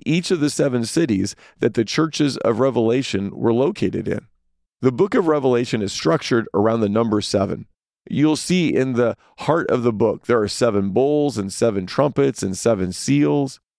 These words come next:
And each set of sevens could be read as consecutive periods of history, as if one gives way to the other. First the seven bowls, then the seven trumpets, then the seven seals.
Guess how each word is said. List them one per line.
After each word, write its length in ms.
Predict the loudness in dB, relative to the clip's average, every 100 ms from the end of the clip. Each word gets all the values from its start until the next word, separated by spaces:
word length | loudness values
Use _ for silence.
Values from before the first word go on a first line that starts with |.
| _
And 180 | -4 -4 0
each 300 | 0 0 -4 -8
set 280 | 0 2
of 160 | 2 -2 -6
sevens 560 | -2 0 2 0 -2
could 160 | -2 0
be 140 | 2
read 380 | 2 2 2 0 0
as 240 | 0 0
consecutive 720 | -2 -4 0 0 0 0 -2
periods 380 | -2 0 0 2
of 100 | 0
history, 500 | 0 -2 -2 -6 -6 -10 _ _
as 240 | -2 2
if 160 | 2 0 -2
one 320 | 0 2 2
gives 240 | 0 0
way 160 | 0 2
to 80 | 2
the 180 | 2 2
other. 340 | 0 -4 -10 _ _
First 380 | -6 0 0 0
the 100 | -4
seven 380 | 0 0 0 0
bowls, 400 | 0 2 0 -2
then 220 | -2 0
the 100 | -2
seven 340 | 0 -2 -2
trumpets, 420 | -2 -2 0 -2 -2
then 280 | 0 0
the 80 | 0
seven 380 | 0 0 0 -2
seals. 520 | -2 0 2 0 -6